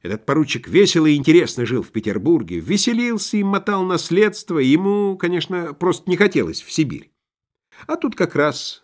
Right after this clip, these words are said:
приглашает его Лопухина и изъявляет желание с ним поговорить. Вот он приходит к ней, а она ему говорит: "Вот, дескать, заботьтесь хорошенько о вашем арестанте и передайте ему, что я его искренне люблю и помню,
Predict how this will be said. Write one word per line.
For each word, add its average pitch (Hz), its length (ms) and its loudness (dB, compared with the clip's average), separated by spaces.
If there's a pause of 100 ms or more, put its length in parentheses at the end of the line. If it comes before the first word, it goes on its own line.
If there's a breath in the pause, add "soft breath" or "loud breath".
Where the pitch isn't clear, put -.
(140)
приглашает 113 540 -6
его 80 140 -8
Лопухина 165 600 -6
и 170 160 0
изъявляет 110 500 -4
желание 135 440 -6
с - 100 -12
ним 143 160 -4
поговорить. 123 840 -4 (440)
Вот 285 220 -4
он 98 220 -2
приходит 226 600 -4
к - 100 -16
ней, 196 360 0
а 107 140 -2
она 143 180 -4
ему 202 220 -6
говорит: 147 420 -4 (480)
"Вот, 147 120 -8
дескать, 185 460 -6 (1040)
заботьтесь 202 800 -4
хорошенько 139 680 -4
о 82 40 -8
вашем 82 340 -8
арестанте 151 680 -6
и - 100 -14
передайте 113 600 -4
ему, 101 280 -4
что - 220 -8
я 113 160 0
его 101 240 -2
искренне 95 580 -8
люблю 87 480 -6
и 208 120 0
помню, 95 840 -6